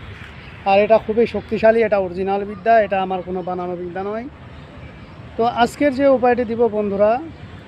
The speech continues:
এটা খুবই খতরনাক। যদি আপনি কোনো মেয়েকে আশিক করতে চান যে আপনার জন্য আশিক হয়ে যাক, এখানে দুইটা ভেদাভেদ বলবো, একটা হলো আপনার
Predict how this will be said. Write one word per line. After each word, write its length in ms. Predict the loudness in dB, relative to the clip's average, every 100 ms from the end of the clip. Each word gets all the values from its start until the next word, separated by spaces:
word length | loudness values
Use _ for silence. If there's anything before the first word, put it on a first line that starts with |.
| -8
এটা 180 | -2 -2
খুবই 260 | 0 -2 -2
খতরনাক। 420 | -4 -2 0 -2 -4 -14 -18 -18 -16 -14 -10
যদি 180 | 0 2
আপনি 280 | 2 0 -4
কোনো 220 | 0 0
মেয়েকে 400 | 0 0 -2 2
আশিক 360 | 2 2 -2 -4 -6 -18 -18 -12 -10
করতে 260 | -6 -6
চান 280 | -4 -4 -2
যে 100 | -2
আপনার 380 | -4 -4 -4 -4
জন্য 220 | -4 -4
আশিক 280 | -6 -6 -4
হয়ে 220 | -4 -4
যাক, 180 | -4 -8 -12 -20 -18 -20 -18 -20 -16 -4
এখানে 260 | 2 2
দুইটা 300 | 2 2 4
ভেদাভেদ 360 | 6 4 4 2 -2
বলবো, 220 | -4 -4
একটা 360 | -6 -2 0 4
হলো 140 | 6
আপনার 400 | 6 2 0 0